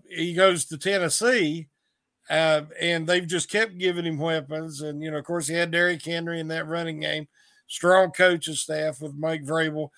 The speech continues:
It makes a difference. I mean, you know, you're, for a quarterback, he, you need that,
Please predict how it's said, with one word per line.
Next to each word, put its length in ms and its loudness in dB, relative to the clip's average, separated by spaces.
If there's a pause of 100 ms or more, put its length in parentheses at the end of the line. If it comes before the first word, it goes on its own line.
(360)
It 100 4
makes 300 4
a 40 2
difference. 440 0
I 60 2
mean, 200 0
you 100 0
know, 140 2
you're, 340 -2 (1080)
for 160 4
a 40 4
quarterback, 640 6
he, 420 -6
you 240 -8
need 300 2
that, 280 -6